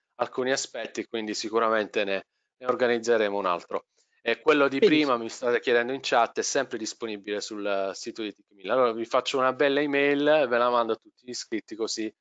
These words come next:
Speaker 1: vi spiego un po' tutto, anche l'iter per aprire il conto e dove andare a rivedere le registrazioni. Eh, ve la mando
Speaker 2: Ok.
Speaker 1: comunque non oggi, ma nei prossimi giorni.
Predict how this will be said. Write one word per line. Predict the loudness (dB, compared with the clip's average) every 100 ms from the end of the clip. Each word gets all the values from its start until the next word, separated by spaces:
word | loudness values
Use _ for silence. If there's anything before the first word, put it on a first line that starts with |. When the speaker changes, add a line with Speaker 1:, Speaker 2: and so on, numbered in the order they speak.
| _ _
Speaker 1:
vi | -8
spiego | -6 -2 0
un | 0
po' | 0 -2 -2
tutto, | -6 -8 _ -2
anche | -2 -2 -2
l'iter | -2 -4 -4 -4
per | -2
aprire | -2 -2 -4
il | -6 -2
conto | -2 -2 -4 -2 -2
e | -2
dove | -2 -2
andare | 2 2 2
a | 0
rivedere | -2 0 2 2
le | 2 0
registrazioni. | -2 -6 -8 -8 -6 -6 -6
Eh, | -10 _ _ _ -2 2 2 4
ve | 2
la | 4
mando | 4 2
Speaker 2:
Ok. | -2
Speaker 1:
comunque | -2 -6 -8
non | -4 0
oggi, | 0 0 -4 -4
ma | 0 2 2 0
nei | -6
prossimi | -10 -12 -10 -12
giorni. | -8 -8 -8